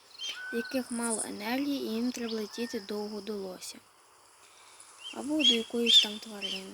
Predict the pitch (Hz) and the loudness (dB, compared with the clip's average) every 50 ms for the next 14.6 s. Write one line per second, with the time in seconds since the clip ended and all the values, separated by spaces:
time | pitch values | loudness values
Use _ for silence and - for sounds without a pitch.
0 | 202 - - - - 294 349 330 262 247 254 254 - - 254 233 226 220 220 220 | -14 -12 -8 -4 0 2 2 4 4 2 2 -2 -4 -8 -10 -10 -8 -8 -8 -10
1 | - - - - 202 - - 214 202 196 196 196 190 - - - - - - - | -12 -14 -18 -16 -12 -10 -8 -6 -6 -4 -4 -4 -4 -4 -4 -2 -2 -2 -2 -2
2 | - - - - - - - - - - - - - - - - - - - - | -2 -2 -4 -4 -6 -8 -8 -10 -12 -14 -16 -18 -20 -20 -20 -20 -20 -20 -20 -20
3 | - - - - - - - - - - - - - - - - - - - - | -18 -18 -18 -20 -20 -20 -20 -20 -20 -18 -18 -18 -16 -14 -14 -14 -14 -16 -18 -20
4 | - - - - - - 247 247 240 240 240 233 - 285 285 311 - - - - | -20 -20 -20 -12 -4 0 2 4 6 6 8 8 8 8 8 6 2 -2 -2 2
5 | 285 269 254 254 247 240 233 220 220 214 214 - - - - - - - - - | 2 2 2 2 0 0 0 0 0 -2 -4 -6 -6 -8 -12 -14 -16 -14 -10 -8
6 | - - 254 254 254 - - - 226 226 - - 226 226 220 208 220 214 - 214 | -4 -2 -2 -2 -2 -2 -6 -8 -6 -6 -6 -4 -4 -2 -2 -2 -4 -4 -4 -2
7 | 214 226 240 254 269 277 320 330 330 269 226 226 233 247 262 - - 247 233 233 | -2 0 2 2 4 4 4 6 4 4 4 2 2 2 2 0 0 -2 0 0
8 | 220 - 226 226 220 - - 240 226 208 208 - - 220 220 208 214 208 208 202 | 2 2 2 2 2 0 -2 -4 -6 -6 -4 -4 -4 -4 -2 -2 -4 -4 -4 -4
9 | 202 208 214 208 202 196 190 196 196 196 202 226 302 339 - - - - - - | -4 -4 -4 -2 -4 -4 -4 -6 -6 -4 -4 -4 -4 -4 -6 -10 -20 -20 -18 -16
10 | - - - - - - - - 370 - 320 277 254 233 220 233 247 - - 247 | -14 -14 -12 -12 -8 0 2 2 2 4 4 2 2 2 2 2 2 2 0 0
11 | - - - - 226 240 247 240 214 214 214 214 220 220 233 226 208 196 190 - | -2 -2 0 0 2 4 4 4 4 2 0 0 -2 -2 -2 -2 -2 -4 -6 -8
12 | - - - 208 - - - - - - - - - - - - - - - - | -10 -12 -14 -14 -14 -14 -16 -18 -20 -20 -20 -20 -20 -20 -20 -10 -4 -2 0 0
13 | 254 254 - - - 311 320 302 262 247 247 247 226 190 - - - - - 233 | 0 -2 -4 -2 2 4 6 6 6 6 6 4 4 4 0 -4 -6 -4 -2 0
14 | 226 220 214 214 - 202 202 208 208 - - - | 2 2 0 0 -2 -4 -4 -4 -6 -6 -10 -12